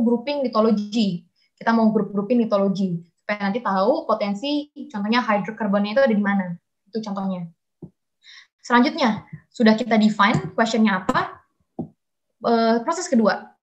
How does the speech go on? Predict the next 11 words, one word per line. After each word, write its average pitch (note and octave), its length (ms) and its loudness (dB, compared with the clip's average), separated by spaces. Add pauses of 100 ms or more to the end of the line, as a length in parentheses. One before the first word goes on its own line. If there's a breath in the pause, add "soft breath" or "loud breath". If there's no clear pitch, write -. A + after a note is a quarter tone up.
(180)
analytic D4 400 2
approach. A3 480 0 (320)
What - 160 2
is G#4+ 160 -2
the, A#3 400 0
what B3+ 160 2
is E4+ 160 -6
the A3+ 160 -4
appropriate A#3 580 2
analytic A3 380 0
approach? G3 500 0